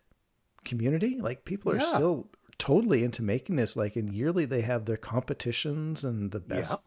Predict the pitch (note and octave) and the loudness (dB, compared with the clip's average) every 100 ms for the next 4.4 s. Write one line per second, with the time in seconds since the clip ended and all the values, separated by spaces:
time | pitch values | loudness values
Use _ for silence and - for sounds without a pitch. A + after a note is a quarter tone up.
0 | - - D3 - C#3+ D3 C3+ C3 A#2 C#3+ | -8 0 0 0 -2 -2 0 0 0 0
1 | E3+ C#3+ A2 - - - _ G3+ C#4 E2 | 0 -2 -4 -8 -18 -20 _ -2 0 -2
2 | - - - - C#3 - C3 A3 - - | -6 -16 -20 -8 -8 -4 -2 -2 -2 -10
3 | - - D#3 D#3+ D#3+ - G#3 A#3 C#4+ F#3 | -14 -6 2 2 2 2 2 0 -2 -2
4 | - C#3 G#2+ | 0 0 0